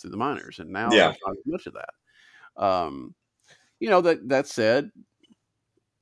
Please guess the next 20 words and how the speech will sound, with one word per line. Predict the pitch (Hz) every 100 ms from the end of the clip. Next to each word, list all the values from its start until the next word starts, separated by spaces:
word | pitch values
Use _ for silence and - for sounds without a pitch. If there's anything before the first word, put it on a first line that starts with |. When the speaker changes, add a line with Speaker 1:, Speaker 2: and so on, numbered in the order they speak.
| _ _ -
Speaker 1:
you | 127
know, | 110 98 117 - _ -
there | 113 123 131
are | 131 _ - _ _
points | 143 147 139 113
and |
places | 104 151 156 120
you | 120
point | 113 160 143
to | 117 107
and | 110
you |
say, | 110 110
"Hey, | 101 131 110 101 _ _ _ _ _ _ _ -
where | 139 165
would | 160 151
this | 131 135
team | - 131 117
be | 131 127 117
if | 113 110 110 -